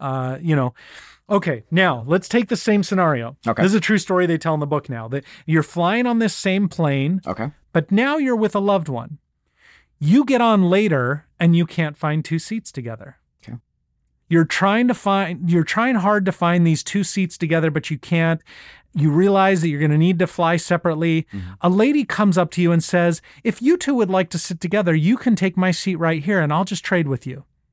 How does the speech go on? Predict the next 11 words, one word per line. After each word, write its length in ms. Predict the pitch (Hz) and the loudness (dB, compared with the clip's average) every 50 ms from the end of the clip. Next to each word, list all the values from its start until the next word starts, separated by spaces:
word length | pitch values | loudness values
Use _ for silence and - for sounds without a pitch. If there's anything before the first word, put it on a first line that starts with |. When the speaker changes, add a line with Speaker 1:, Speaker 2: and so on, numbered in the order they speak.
| _ _ _ _ _ _ _ _ _ _ _ _ _ _ _ _ _ - | _ _ _ _ _ _ _ _ _ _ _ _ _ _ _ _ _ 0
Speaker 1:
Nothing 300 | 156 180 190 - 269 269 | 0 2 2 2 2 2
in 80 | 269 | 2
it 100 | 269 262 | 2 2
for 180 | - 262 262 240 | 0 0 0 2
her. 280 | 190 156 139 147 170 - _ _ _ _ _ _ _ _ _ | 2 2 0 0 -4 -6 _ _ _ _ _ _ _ _ _
She 180 | - - 220 | -2 0 2
Speaker 2:
Okay. 80 | 190 226 | 2 4
Speaker 1:
just 240 | 226 220 - - - - | 2 0 -2 -4 -8 -6
considered 800 | - 214 202 180 - - - 233 233 202 233 226 196 165 151 | 0 2 2 2 0 -2 -2 0 0 2 2 0 0 -2 0
your 280 | 170 190 202 247 285 302 | 0 0 2 2 2 2
needs 680 | 277 202 170 160 151 156 160 180 214 208 - - - | 2 2 4 4 4 4 2 2 0 -2 -6 -12 -16